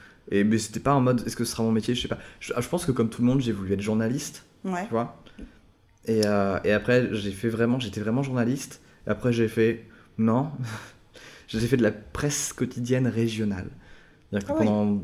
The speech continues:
Speaker 1: deux ans,
Speaker 2: À quel
Speaker 1: enfin,
Speaker 2: âge ?
Speaker 1: euh, seize, dix-sept,
Speaker 2: Ah
Speaker 1: je
Speaker 2: oui, quand
Speaker 1: travaillais
Speaker 2: même.
Speaker 1: au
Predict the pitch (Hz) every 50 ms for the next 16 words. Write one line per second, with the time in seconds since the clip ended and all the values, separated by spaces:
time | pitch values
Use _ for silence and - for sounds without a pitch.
0 | - - - 107 110 123 131 131 127 135 135 160 165 - - - 196 - - 104
1 | 87 95 101 101 - - - - - - - - - - - 120 110 107 107 104
2 | 101 98 95 - - 110 - 127 127 131 131 135 147 - 220 240 247 - 311 359
3 | 440 440 - - - - 247 247 240 226 220